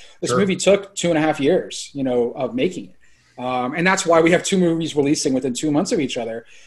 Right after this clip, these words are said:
Speaker 1: because we made The Pale Door and that's already coming out and Care Package just took so long.
Speaker 2: Yep.
Speaker 1: Um, but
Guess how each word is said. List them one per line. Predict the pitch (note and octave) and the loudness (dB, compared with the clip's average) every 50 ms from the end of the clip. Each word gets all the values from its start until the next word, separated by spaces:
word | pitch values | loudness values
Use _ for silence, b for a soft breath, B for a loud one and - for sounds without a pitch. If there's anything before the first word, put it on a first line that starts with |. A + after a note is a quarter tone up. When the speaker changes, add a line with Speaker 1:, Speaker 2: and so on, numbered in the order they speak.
| b b b b b | b b b b b
Speaker 1:
because | - D3+ D3+ D#3+ C#3+ - | -2 0 2 2 2 2
we | B2+ C#3 F3 F3+ | 0 -2 0 2
made | D3 C#3 D#3 A3 A#3 G3 | 2 4 4 4 4 2
The | - | -2
Pale | - D#3 D3+ C#3 B2 | 0 4 4 4 6
Door | D3+ F#3+ G#3 D#3+ | 6 6 6 6
and | C#3+ | 4
that's | D#3 - | 2 2
already | E3+ D3 D3+ D3 C#3 | 2 4 4 2 2
coming | - D3+ C3+ C3 C3+ | 0 -2 -2 0 0
out | D3+ D#3+ D#3+ D3+ | 0 -2 -2 -2
and | C#3 B2 B2 - - | -4 -8 -8 -8 -4
Care | - D#3+ C#3 | 0 0 0
Package | D3 D#3+ C3+ B2+ B2+ A#2 | 0 0 -4 -4 -8 -10
just | A#2+ - - | -10 -12 -12
took | - D3 | -12 -12
so | - - D3+ B2+ | -8 -6 -4 -4
long. | A2+ A#2 B2+ D#3+ G3+ B3+ A#3+ - b b b b | -2 -2 -2 -2 -2 -2 -6 -12 b b b b
Speaker 2:
Yep. | b - F2 - | b -12 -8 -2
Speaker 1:
Um, | C#3+ C#3+ D3 C#3+ C#3+ C#3+ D3 D3 - - | 2 4 4 4 4 2 -2 -8 -12 -8
but | - C3 E3 E3 E3 E3 D#3+ - | 0 4 6 6 6 6 4 0